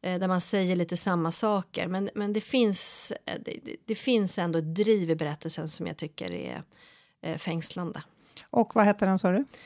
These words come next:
Speaker 1: Veronica och den kinesiska miljonären.
Speaker 2: Och var kunde man se den?
Speaker 1: S V T Play.
Speaker 2: Bra. Du ska, eh, vara tyst nu, för nu
Speaker 1: Mm.
Speaker 2: ska jag också, eh, lobba lite för att lyssna på radio.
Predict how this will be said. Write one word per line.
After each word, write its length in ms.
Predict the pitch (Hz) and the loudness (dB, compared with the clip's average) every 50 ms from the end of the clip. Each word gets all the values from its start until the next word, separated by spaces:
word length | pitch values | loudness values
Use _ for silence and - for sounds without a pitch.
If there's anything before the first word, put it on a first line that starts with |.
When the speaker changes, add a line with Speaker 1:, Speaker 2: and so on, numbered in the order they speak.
| - - - - _ | -20 -20 -20 -16 _
Speaker 1:
Veronica 840 | - 165 170 165 180 190 190 202 202 208 220 233 240 233 - - - | -4 -2 0 2 4 4 4 4 4 4 4 4 2 2 0 -2 -4
och 180 | - 208 - - | -4 -4 -4 -4
den 200 | - 214 196 196 | -4 -2 -2 -2
kinesiska 760 | 180 - - 196 170 151 156 160 - 165 - - - - 156 - - _ _ | -2 -2 -2 -2 -2 -2 -2 -4 -4 -6 -6 -8 -6 -6 -8 -8 -10 _ _
miljonären. 1080 | - 165 - 165 156 147 - - - - - 165 151 151 147 - 165 165 - - - - _ _ _ | -8 -6 -6 -4 -6 -6 -8 -8 -10 -12 -10 -10 -8 -8 -6 -6 -8 -8 -10 -12 -16 -20 _ _ _
Speaker 2:
Och 280 | - 175 - - - 151 | -8 -8 -6 -4 0 2
var 220 | 156 165 170 170 | 4 4 4 4
kunde 260 | 160 - - 165 160 | 2 0 0 2 2
man 120 | 160 156 151 | 2 2 0
se 160 | - - 135 | 0 -2 -4
den? 200 | 127 143 175 240 - _ - - - - | -4 -4 -6 -8 -8 _ -8 -8 -4 0
Speaker 1:
S 340 | - 220 196 - - - | 2 2 2 2 0 0
V 40 | 185 170 | -2 -2
T 120 | - 165 | -2 -4
Play. 260 | 160 - 180 - - - _ _ _ _ _ - - _ _ _ _ _ _ _ _ | -4 -4 -8 -8 -8 -14 _ _ _ _ _ -20 -20 _ _ _ _ _ _ _ _
Speaker 2:
Bra. 460 | - 160 165 196 277 247 202 208 214 - - _ - - - - - - - | -2 0 2 2 2 2 2 0 -4 -12 -16 _ -20 -20 -20 -20 -20 -6 0
Du 260 | - 196 220 233 240 | 4 4 6 6 4
ska, 200 | - - - 277 262 262 247 247 254 269 | 2 0 2 2 4 4 2 2 0 0
eh, 340 | 247 233 220 220 214 220 220 226 226 226 226 220 226 226 240 233 - - | 2 2 4 2 2 2 0 0 -2 -2 -4 -6 -4 -2 -2 -2 -2 -4
vara 420 | 254 269 262 220 226 208 208 208 | -8 -4 0 4 6 6 6 6
tyst 380 | 208 - - 180 - - - - | 4 4 2 2 0 0 -2 -4
nu, 180 | 175 165 156 | -4 -2 -4
för 180 | 165 - - 208 | -2 0 2 4
nu 80 | 214 220 | 6 6
Speaker 1:
Mm. 120 | 247 269 | 8 6
Speaker 2:
ska 200 | 311 320 - 262 | 6 4 4 4
jag 320 | 226 190 180 170 170 175 - - | 4 4 4 4 4 2 2 0
också, 360 | - 185 170 - - - 170 160 165 175 175 185 | -2 -2 -2 -2 -4 0 0 0 0 0 -2 -2
eh, 140 | 185 170 | 0 0
lobba 320 | 160 190 190 165 151 147 147 | 2 4 2 2 4 2 2
lite 260 | 156 160 147 - - | 2 2 2 0 -2
för 140 | - - 156 | -2 0 0
att 60 | 156 | 0
lyssna 280 | 165 180 160 - 175 170 | 2 0 -2 -2 -2 0
på 140 | - 208 | 0 0
radio. 500 | 180 - 269 302 285 - - - - - | 2 4 4 4 4 2 0 -4 -10 -10